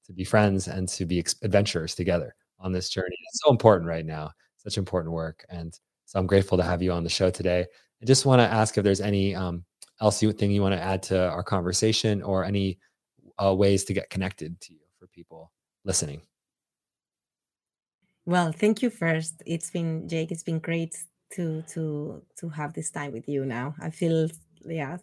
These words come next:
Speaker 2: so, so happy for this hour. Um, yes, thank you.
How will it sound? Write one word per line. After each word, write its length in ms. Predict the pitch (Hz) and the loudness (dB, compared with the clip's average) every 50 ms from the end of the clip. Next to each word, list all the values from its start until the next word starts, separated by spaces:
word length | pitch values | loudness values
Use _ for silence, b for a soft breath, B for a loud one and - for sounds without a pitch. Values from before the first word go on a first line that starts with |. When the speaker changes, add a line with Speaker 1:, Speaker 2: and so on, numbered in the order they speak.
| - - - | -14 -14 -10
Speaker 2:
so, 420 | - - 165 165 156 151 151 - - | -6 -2 -2 0 0 -2 -4 -6 -6
so 180 | - 180 180 | -6 -6 -6
happy 320 | 180 - - 143 139 - 143 | -6 -4 -6 -6 -6 -6 -8
for 220 | - - 147 151 | -6 -4 -2 0
this 500 | 151 156 151 147 - - - - - - _ _ _ _ _ _ - 180 | 2 2 2 6 8 8 8 8 6 0 _ _ _ _ _ _ -2 0
hour. 360 | 160 156 156 156 156 160 160 b b b b b b b b b b b b - | 0 2 2 2 0 -2 -4 b b b b b b b b b b b b 2
Um, 540 | 196 196 190 185 175 165 156 156 147 147 143 _ _ _ _ _ _ _ _ _ _ _ _ _ _ _ _ _ _ _ _ _ _ _ - | 4 4 4 4 4 2 2 0 -2 -4 -8 _ _ _ _ _ _ _ _ _ _ _ _ _ _ _ _ _ _ _ _ _ _ _ -2
yes, 320 | 175 220 220 185 175 - | 0 0 2 0 0 -4
thank 340 | - 214 233 247 240 - - | -4 -2 -2 -2 -4 -4 -6
you. 240 | 170 160 160 165 | -6 -4 -6 -8